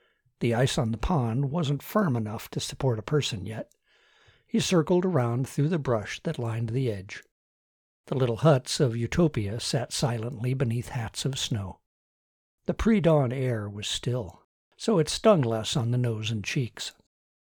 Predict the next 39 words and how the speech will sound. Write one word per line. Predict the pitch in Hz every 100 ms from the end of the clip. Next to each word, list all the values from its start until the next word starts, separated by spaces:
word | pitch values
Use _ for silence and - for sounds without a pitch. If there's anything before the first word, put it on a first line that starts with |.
| _ _ _ _ _ _
He | -
followed | 196 147 143 156
the | 151
little | 147 151
river | 165 147 110 113 110 -
as | 147 147
it | 143
left | 120 -
the | -
pond, | - 113 87 107 - _ _ _ _ _ _
looking | - - 156
for | - 165
signs | - 127 123 135 131
of | 110
anyone | 135 139 104 104 131
crossing | - 113 101 123 117
over. | 143 110 107 - _ _ _ _ _ -
Out | 202
of | 226
the | 208
corner | - 208 208 190
of | 160
his | 160 165
eye, | 156 98 131 -
he | _ 196
noticed | 196 196 190 -
a | -
slight | - 196 180 170
movement | 196 190 107 104 -
in | 120
the | 117
trees | - 196 113 87 - -
across | 180 - 160 -
the | -
river | 147 185 143 - _ _
and | - 151
to | 135
the | 110
left. | 104 113 - -